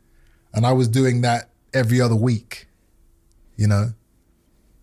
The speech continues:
So imagine what I would have been doing if, if I c-, if I could just have free reign, if I had nothing stopping me from doing anything. It would, you know, I'd be in jail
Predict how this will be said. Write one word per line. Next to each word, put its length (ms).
So 220
imagine 360
what 140
I 60
would 140
have 80
been 120
doing 240
if, 220
if 280
I 140
c-, 180
if 160
I 100
could 160
just 140
have 140
free 300
reign, 280
if 140
I 80
had 180
nothing 580
stopping 380
me 80
from 180
doing 240
anything. 440
It 60
would, 220
you 100
know, 180
I'd 120
be 100
in 100
jail 340